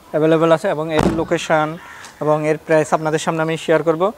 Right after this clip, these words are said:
এই গাড়িটি viewers available আছে এনবি কার্সে এবং এটার location হলো house number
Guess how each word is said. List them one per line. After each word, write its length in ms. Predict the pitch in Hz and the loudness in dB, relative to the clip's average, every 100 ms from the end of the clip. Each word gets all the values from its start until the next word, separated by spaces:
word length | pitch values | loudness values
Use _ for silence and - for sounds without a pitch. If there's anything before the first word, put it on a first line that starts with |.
| - - - - - 170 | -12 -20 -20 -20 -6 0
এই 60 | 165 | 2
গাড়িটি 320 | 185 180 185 180 180 170 | 2 2 0 2 0 0
viewers 300 | 180 175 160 - - - - - - - | 2 2 2 -10 -20 -20 -20 -20 -20 -2
available 360 | 170 170 175 170 | 2 4 4 2
আছে 120 | 165 170 | 2 0
এনবি 140 | 160 151 | 0 0
কার্সে 240 | 160 202 226 - - - | 0 0 -6 -12 -20 -4
এবং 160 | 147 160 165 165 | 2 2 2 -4
এটার 240 | 165 170 165 160 | 0 4 4 2
location 280 | 165 180 170 | -4 -6 0
হলো 120 | 165 160 | 2 4
house 140 | 165 - | 2 0
number 180 | 156 | -2